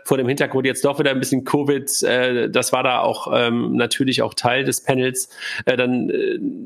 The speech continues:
ganz, ganz, ganz, ganz stark, äh, wo gerade das Thema Arbeiten verändert hat. Und, äh, da war natürlich mit Tamas und mit, mit, äh, Miriam,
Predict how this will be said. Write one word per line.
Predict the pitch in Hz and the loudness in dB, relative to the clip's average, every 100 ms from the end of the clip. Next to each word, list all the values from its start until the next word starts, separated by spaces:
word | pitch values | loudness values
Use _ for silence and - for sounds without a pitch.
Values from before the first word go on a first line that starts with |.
| - - | -14 -4
ganz, | 135 139 | -2 0
ganz, | - 131 - | 0 0 0
ganz, | 131 - | 0 0
ganz | 123 117 | 0 0
stark, | - - - 120 127 - - | -4 -4 -2 0 0 -2 -2
äh, | 120 120 | -2 0
wo | 120 | 0
gerade | 120 123 120 | 0 0 0
das | 113 | -2
Thema | - 123 120 | 0 0 2
Arbeiten | - 120 123 - 120 | 2 0 0 -2 -2
verändert | 120 127 143 - | 0 2 0 0
hat. | 127 - | -2 0
Und, | - 120 117 117 | 0 0 0 2
äh, | 117 117 117 | 2 2 0
da | 117 | 2
war | 120 | 2
natürlich | 123 117 120 | 0 0 0
mit | 120 | -2
Tamas | - 120 123 123 - | 0 2 2 2 0
und | 107 110 | 0 0
mit, | 113 110 110 - | 2 0 0 -2
mit, | 117 113 - - | 0 0 -2 0
äh, | 117 120 | 2 2
Miriam, | 117 127 143 127 123 127 123 | 2 0 2 2 2 0 -2